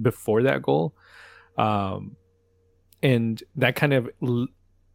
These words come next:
opens up the door for the opponent, in this case the Galaxy, to end up pressing a bit more when they're attacking. And that'll just m-,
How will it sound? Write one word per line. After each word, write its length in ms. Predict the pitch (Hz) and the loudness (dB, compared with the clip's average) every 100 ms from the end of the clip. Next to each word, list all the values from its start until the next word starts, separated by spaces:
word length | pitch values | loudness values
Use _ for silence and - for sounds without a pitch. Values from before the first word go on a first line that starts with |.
| _ - | _ 0
opens 360 | 143 147 127 | 2 2 2
up 100 | 120 | 0
the 80 | 123 | 0
door 300 | 110 110 120 | 2 4 4
for 400 | - 113 107 104 | 2 0 2 2
the 160 | 101 107 | 0 -2
opponent, 460 | 95 110 104 110 | 0 -2 -2 -2
in 100 | 107 | -4
this 160 | 101 - | -6 -6
case 220 | 110 95 | -6 -6
the 60 | 95 | -4
Galaxy, 600 | 104 104 113 - 135 139 - - - | -4 -2 -4 -2 -4 -4 -12 -20 -12
to 500 | - 135 123 120 123 - _ _ 143 | -4 0 0 0 -4 -8 _ _ 0
end 120 | 156 | 2
up 120 | 156 | 0
pressing 360 | - 143 - 127 | 2 0 2 2
a 60 | |
bit 160 | 120 113 | 2 2
more 220 | 110 113 | 2 2
when 160 | 107 104 | 2 0
they're 140 | 98 | -2
attacking. 420 | 101 110 98 - - _ _ _ _ - | -2 -2 -2 -8 -20 _ _ _ _ -4
And 560 | 127 113 110 107 107 - _ _ | 0 0 -2 -4 -10 -16 _ _
that'll 360 | 139 120 120 113 | -2 2 4 4
just 280 | 113 - - | 0 -4 -6
m-, 320 | 123 110 | -6 -6